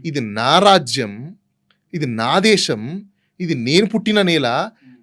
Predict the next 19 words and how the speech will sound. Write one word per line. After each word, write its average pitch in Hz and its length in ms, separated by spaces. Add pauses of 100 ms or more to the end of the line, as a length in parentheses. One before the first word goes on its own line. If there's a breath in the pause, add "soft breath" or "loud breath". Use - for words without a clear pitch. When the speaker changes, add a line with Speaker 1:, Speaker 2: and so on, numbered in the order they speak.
Speaker 1:
నేను 175 460
పుట్టిన 214 340
ప్రతి 185 300
దానికి 196 440
వచ్చే 180 360
ఆదాయం 196 580
మీద 220 160
నాకు 202 400
హక్కు 202 280
ఉంది. 160 480
Speaker 2:
మ్మ్. 156 200 (180)
Speaker 1:
ఏ 202 140
ప్రతి 208 340
న్యాచురల్ 214 440
రిసోర్స్ 226 340
మీద 226 100
నా 226 140
వాటా 170 360
నాకుంది. 185 680